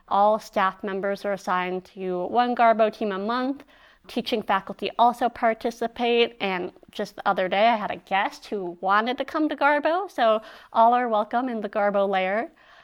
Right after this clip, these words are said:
Bringing people along helps them understand why they're sorting their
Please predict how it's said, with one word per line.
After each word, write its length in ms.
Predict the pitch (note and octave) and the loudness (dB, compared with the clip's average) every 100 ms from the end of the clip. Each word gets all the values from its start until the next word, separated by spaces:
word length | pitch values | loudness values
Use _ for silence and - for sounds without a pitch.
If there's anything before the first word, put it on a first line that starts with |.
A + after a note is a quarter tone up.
| _ _ _ - | _ _ _ -2
Bringing 260 | B3 C4+ C4+ | 0 0 -2
people 320 | C4+ C4 A#3 | -2 4 6
along 440 | G#3 F#3+ G3 G#3 | 6 2 0 -2
helps 340 | A3 A3 G3+ - | -2 -2 -2 -2
them 220 | G#3 G3 | -4 -2
understand 920 | F#3+ F#3+ F#3+ - G3+ G3 G3+ G#3 G#3 - _ _ _ _ _ _ - | -6 -6 -8 -2 0 2 0 -2 -6 -14 _ _ _ _ _ _ 0
why 400 | G3+ F#3+ G3 G#3+ | 4 6 4 2
they're 180 | A#3 | 0
sorting 500 | A#3 - A3 A3 A3+ | -2 -2 0 0 -2
their 400 | A3+ A3+ A3+ A3+ | 0 0 2 0